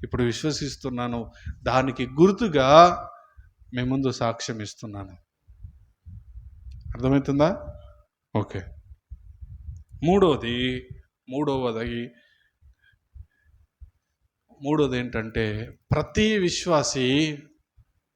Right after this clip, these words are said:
బాప్తిస్మం పొందాల్సిన వాడే. ప్రతి విశ్వాసి బాప్తిస్మం పొందవలసిన వాడే.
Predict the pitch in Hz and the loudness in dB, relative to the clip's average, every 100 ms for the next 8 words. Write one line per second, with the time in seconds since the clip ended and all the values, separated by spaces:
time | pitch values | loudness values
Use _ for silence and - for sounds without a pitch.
0 | _ _ - - - 110 117 123 - 131 | _ _ -20 -18 -10 -4 -2 -2 -2 -2
1 | 123 - 117 117 123 113 110 107 - 107 | -2 -6 -8 -8 -8 -2 0 0 -4 -4
2 | 104 104 104 104 - - - - - - | -2 0 0 -2 -6 -18 -20 -20 -20 -20
3 | _ _ _ _ _ 123 127 175 151 139 | _ _ _ _ _ -2 4 6 6 4
4 | - 135 120 - 143 202 247 - - _ | 2 4 4 2 0 0 0 -8 -20 _
5 | _ - - - - 120 123 120 123 - | _ -20 -20 -20 -6 -2 -2 -2 -4 -4
6 | 131 120 123 117 117 113 107 110 101 104 | -6 -8 -8 -6 -4 -4 -6 -10 -12 -12
7 | 104 | -12